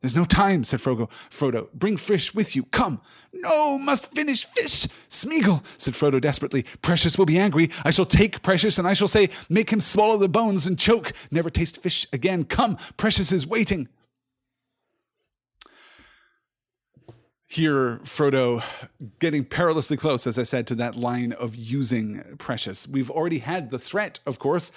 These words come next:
"You will obey me, you will take the oath, or Precious will compel you." We've also had the direct threat that Frodo could use Precious to, uh, use the ring to force, uh,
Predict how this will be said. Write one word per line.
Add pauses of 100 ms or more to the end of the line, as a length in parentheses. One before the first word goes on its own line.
(300)
"You
will
obey
me,
you
will
take
the
oath,
or
Precious
will
compel
you."
We've
also
had
the
direct (800)
threat
that
Frodo
could
use
Precious
to,
uh,
use
the
ring
to
force,
uh,